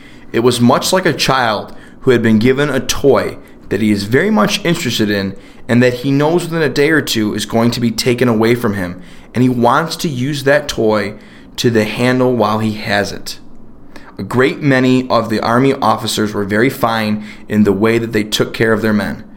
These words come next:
but there were certain very glaring instances of the opposite condition,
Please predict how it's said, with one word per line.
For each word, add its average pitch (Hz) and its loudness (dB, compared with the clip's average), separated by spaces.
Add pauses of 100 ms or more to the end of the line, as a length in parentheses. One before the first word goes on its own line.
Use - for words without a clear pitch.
(260)
but 104 -4
there 113 4
were 120 4
certain 113 -2
very 113 2
glaring 135 0
instances 107 -2 (320)
of 110 -2
the 120 -2
opposite 117 -2
condition, 110 0